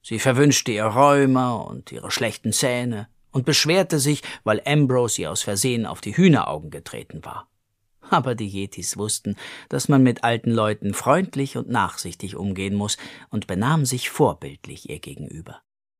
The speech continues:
Nur eines taten sie nicht, nicht einmal Lady Agatha zuliebe, nämlich die Ohrenklappen offen zu lassen, wenn Oma sang.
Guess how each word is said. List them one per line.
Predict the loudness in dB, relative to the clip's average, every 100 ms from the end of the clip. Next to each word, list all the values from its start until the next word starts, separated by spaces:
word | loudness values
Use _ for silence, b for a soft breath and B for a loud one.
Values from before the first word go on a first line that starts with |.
| 0
Nur | 4 4
eines | 4 4 4 0
taten | -2 -6 -6 -8
sie | -6
nicht, | -8 -12 -18 -8
nicht | 0 2 2
einmal | 0 2 2 2
Lady | 2 2 0
Agatha | -2 4 4 2 -6
zuliebe, | -6 -4 -4 -4 -6 B B 4
nämlich | 6 8 6 4 -2 _ -4
die | -4
Ohrenklappen | 4 6 6 4 0 0 0 0 -4
offen | -2 -4 -4 -6
zu | -4
lassen, | -2 -4 -4 -8
wenn | -6 -8 -6
Oma | -6 -6 -8 -8
sang. | 2 2 2 -4 -18